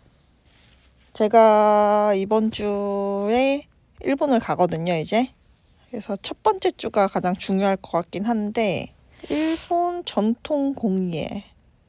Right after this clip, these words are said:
시리즈로 이렇게 나오네요. 요거 사케짠 괜찮은 것 같아요.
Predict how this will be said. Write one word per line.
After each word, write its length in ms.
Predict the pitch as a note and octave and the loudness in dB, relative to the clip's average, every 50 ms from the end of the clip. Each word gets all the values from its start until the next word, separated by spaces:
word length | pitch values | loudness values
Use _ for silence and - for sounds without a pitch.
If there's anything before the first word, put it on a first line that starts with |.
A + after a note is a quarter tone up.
| _ _ _ _ _ _ - - _ _ | _ _ _ _ _ _ -20 -20 _ _
시리즈로 600 | - - - C#4 - C#4+ B3+ - A#3 G3+ G#3 F#3 | -18 -14 -10 -6 -6 -4 -4 -4 -2 -2 0 0
이렇게 640 | F3 F3 F#3 - - - F3 E3 D#3+ F3+ A3+ B3 B3 - | -2 -2 -6 -8 -6 -4 -2 -2 -2 -2 -4 -6 -4 -2
나오네요. 580 | - E3+ F3 F3 E3+ E3 D#3 E3 - F#3 A3 A#3+ _ _ _ _ _ _ _ _ _ _ _ _ _ _ _ _ - | 0 2 2 2 0 -4 -6 -6 -6 -8 -8 -10 _ _ _ _ _ _ _ _ _ _ _ _ _ _ _ _ -10
요거 300 | A3+ G3 G#3 A3+ - B3 | -8 -8 -6 -6 -6 -6
사케짠 1500 | A#3+ - - F4 _ - G#4 G4 _ _ - C4+ B3+ A#3+ A#3+ A#3 A3+ A3+ A3+ A3+ A3+ A3+ A3 A3 A3 A3 G#3+ G#3+ G#3+ G#3+ A3 | -6 -8 -10 -12 _ -8 -8 -8 _ _ 0 2 4 4 4 4 2 2 0 0 0 0 -2 -2 -2 -2 -2 -2 -2 -4 -4
괜찮은 500 | A3 - G#3 G3 G3 - A3+ G3+ F#3+ F3 | -6 -6 -6 -6 -4 -2 -2 -2 -2 -4
것 120 | D#3+ E3 - | -4 -4 -6
같아요. 500 | - - - - - - - - G#3 | -6 -8 -10 -12 -12 -12 -10 -12 -12